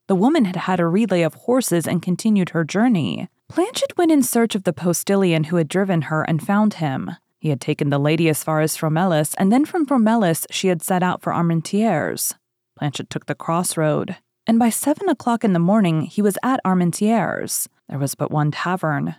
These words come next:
the Post. Planchet went and presented himself as a lackey out of the place who was in search of a situation.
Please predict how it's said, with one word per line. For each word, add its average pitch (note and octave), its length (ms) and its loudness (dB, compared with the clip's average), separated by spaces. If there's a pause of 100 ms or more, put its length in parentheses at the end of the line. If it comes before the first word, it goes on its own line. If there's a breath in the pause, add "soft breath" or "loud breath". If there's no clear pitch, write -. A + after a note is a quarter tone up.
(140)
the D#3+ 120 -2
Post. - 680 -2 (240)
Planchet A4 500 -2
went C4+ 240 4
and A3+ 120 2
presented G3 460 0
himself E3 440 0
as E3+ 120 -2
a F3 60 2
lackey E3 560 0
out F#3+ 120 2
of F3 120 -2
the E3 80 -4
place E3 440 -2
who - 180 -4
was B3 140 2
in A#3+ 100 4
search C4+ 300 0
of F#3+ 80 0
a F3+ 40 -2
situation. F3+ 960 0